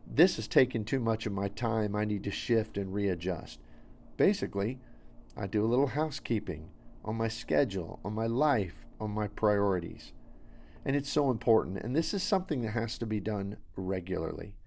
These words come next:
You know, it tells us over in Romans chapter twelve, he talks about that we need to be transformed by the renewing of our minds and not be conformed to the pattern of this world,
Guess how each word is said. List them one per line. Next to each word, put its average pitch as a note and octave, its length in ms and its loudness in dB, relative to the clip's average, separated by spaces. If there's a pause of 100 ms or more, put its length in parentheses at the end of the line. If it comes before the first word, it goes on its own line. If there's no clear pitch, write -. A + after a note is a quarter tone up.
(680)
You C#3+ 100 0
know, B2+ 120 6
it A2+ 100 2
tells C#3 260 6
us A#2+ 200 2
over G#2 260 2
in F#2+ 220 -2 (240)
Romans A#2 500 0
chapter G2+ 360 -2
twelve, F#2 500 -2 (420)
he A#2 160 -2
talks B2 380 2
about G2+ 360 2 (360)
that G2+ 240 0
we B2 240 0
need A#2+ 300 0
to F#2+ 260 2 (360)
be G#2+ 360 2 (100)
transformed A#2 880 -2
by G#2 160 2
the F#2+ 100 -2
renewing G#2+ 720 0
of F#2+ 200 -2 (100)
our G2 160 0
minds F#2 560 -4
and G#2 180 -2
not B2 280 0
be A#2+ 100 2
conformed G#2 640 -2
to G#2 60 -2
the F#2 100 -4
pattern G#2 480 2
of F#2 160 -6
this F#2 220 -6
world, F2 420 -4